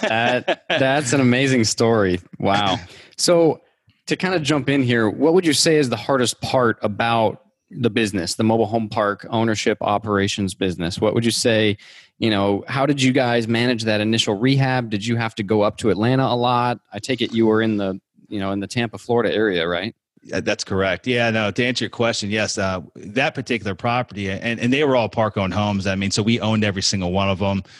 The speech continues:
Speaker 1: um,
Speaker 2: Mm.
Speaker 1: and every single one needed a massive rehab. Now, uh, I'll give some additional context. Again, I, I owned a lot of property in the past. I've done tons of rehab. I run multiple construction crews. And so, like, I wasn't scared of that part of it. I knew it was gonna be an uphill battle 'cause it was an eight-hour drive.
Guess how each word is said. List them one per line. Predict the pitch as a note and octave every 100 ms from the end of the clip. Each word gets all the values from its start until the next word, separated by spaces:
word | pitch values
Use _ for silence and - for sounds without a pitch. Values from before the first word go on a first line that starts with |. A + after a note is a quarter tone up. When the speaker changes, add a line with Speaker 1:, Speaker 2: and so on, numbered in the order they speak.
| - _
Speaker 1:
um, | G2 F#2+ F2 F2
Speaker 2:
Mm. | -
Speaker 1:
and | A#2
every | A#2 A#2
single | - B2 G2+
one | G#2 G2+
needed | G2 F#2+ F#2
a | F#2
massive | D#2+ F#2+ F#2 - F2+ E2
rehab. | F#2+ E2 E2+ E2+
Now, | F#2+ F#2 - - - _ _ -
uh, | - -
I'll | C3+
give | C#3+
some | B2+ A#2+
additional | A2 A2
context. | G#2 A#2 A2 A2 G2 -
Again, | G#2+ G#2+
I, | G#2+ G#2 - - _ _
I | B2+
owned | C#3+ C#3+
a | A#2+
lot | A2+ A#2
of | A2
property | B2+ A2+ A#2
in | A2
the | G2+
past. | A#2+ A#2 A2+ A2+ -
I've | A#2+ G#2
done | A#2 G#2+ G2 F#2+ E2 -
tons | - C3+ B2+
of | G#2+
rehab. | G#2 F#2+ G2+ G2+
I | F#2
run | F#2 A#2 A2
multiple | G2 G2+ G#2+ A2
construction | - G2 G#2+ G2 - G2
crews. | - G2+ G2+ F#2+
And | F#2+
so, | G#2+
like, | G#2
I | G2+
wasn't | A#2 D3 A2+
scared | - - - G#2 G#2+
of | G2
that | G2 -
part | G2 G2+
of | G#2
it. |
I | A2
knew | A2 A#2
it |
was | A#2 G#2+
gonna | A2 F#2
be | G2+
an | G2+
uphill | G2+ A2 F#2
battle | F#2 F#2+ G2+ G#2 G#2+
'cause | G#2
it | G2
was | F2
an | E2+
eight-hour | G2 G#2 G2+ G2+
drive. | E2+ F2+ F#2 F#2 F#2+